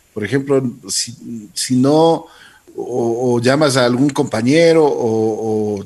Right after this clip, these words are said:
llamas a tu jefe, no sé, alguna, alguna situación compleja en la cual, eh, muchas veces no, no, no, no sabes cómo puedes reaccionar, o qué es, o qué, eh, porque no puedes, eh, ser especialista en todo, ¿no?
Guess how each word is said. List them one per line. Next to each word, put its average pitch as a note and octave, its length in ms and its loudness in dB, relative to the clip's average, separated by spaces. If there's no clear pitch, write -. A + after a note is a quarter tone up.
llamas A#2 260 -2
a A#2 100 0
tu G2+ 140 -12
jefe, C#3+ 360 0
no C3 140 2
sé, B2+ 360 0
alguna, C3 420 0
alguna B2+ 380 0
situación D3+ 600 -2
compleja C3 840 -2
en A#2 120 -2
la A2+ 120 0
cual, D3 380 2
eh, A#2 320 2
muchas B2+ 320 -2
veces C#3+ 240 -2
no, C3+ 200 2
no, C3 300 0
no, C3 300 0
no C3 160 -2
sabes D#3 300 0
cómo D3 340 -4
puedes C#3 360 0
reaccionar, B2 520 -4
o C3+ 240 2
qué F3+ 180 4
es, - 320 -4
o A2+ 180 -4
qué, C3 640 2
eh, - 100 -10
porque A#2 320 -8
no - 120 -6
puedes, F3+ 240 2
eh, C3 200 2
ser C3+ 280 2
especialista C3 640 0
en G#2+ 80 -6
todo, E3 320 0
¿no? A2+ 280 -10